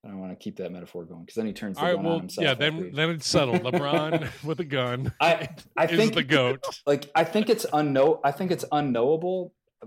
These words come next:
Speaker 1: I, it's unknowable, man. All, all, that's why six and oh versus, you know,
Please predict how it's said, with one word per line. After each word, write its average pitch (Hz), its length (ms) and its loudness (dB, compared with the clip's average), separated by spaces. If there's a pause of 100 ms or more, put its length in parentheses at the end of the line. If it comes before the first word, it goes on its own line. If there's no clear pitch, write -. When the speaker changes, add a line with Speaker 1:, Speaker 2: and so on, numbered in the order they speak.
(220)
Speaker 1:
I, 135 220 -4
it's 139 160 -4
unknowable, 160 520 -2
man. 101 300 -10
All, 151 140 4
all, 180 400 2
that's 170 240 2
why 156 260 2
six 165 380 -6
and 143 80 -4
oh 135 220 -2
versus, 123 760 -6
you 123 120 -10
know, 101 240 -8